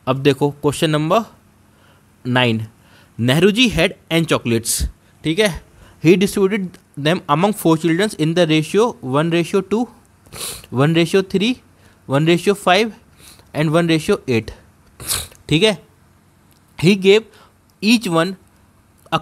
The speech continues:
complete chocolate," सबको कंप्लीट चॉकलेट दी है, टोटल का नहीं, "the minimum number of the chocolate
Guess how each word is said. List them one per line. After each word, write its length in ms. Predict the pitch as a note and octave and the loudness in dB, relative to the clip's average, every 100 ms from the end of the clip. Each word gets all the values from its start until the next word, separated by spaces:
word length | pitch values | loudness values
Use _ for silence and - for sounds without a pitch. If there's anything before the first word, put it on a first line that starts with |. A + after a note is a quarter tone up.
| F#3+ | 0
complete 460 | E3+ D#3 G3 G#3 | 0 0 0 0
chocolate," 400 | E3 C3+ C3 A#2 | 0 -2 -2 -2
सबको 360 | - E3+ - A3 - | -2 -4 0 -2 2
कंप्लीट 360 | E3+ D#3+ F3+ | -2 0 0
चॉकलेट 300 | E3+ D#3 C3+ | -2 -2 -4
दी 180 | C3 E3+ | -2 -2
है, 100 | D3+ | -2
टोटल 400 | - D#3 D3+ C#3 | 0 0 2 0
का 100 | C#3 | 0
नहीं, 140 | D#3+ D3+ - - | -2 -4 -14 -2
"the 100 | C#3+ | 0
minimum 520 | C#3+ E3+ G#3 A#3 A#3+ G3+ B2 | 2 2 4 2 0 -4 -2
number 300 | D3+ F3 - | -2 0 -4
of 180 | F#3+ F#3+ | -2 -2
the 120 | G3 | -2
chocolate 420 | G3+ F3 F3+ - | -2 -2 -2 -4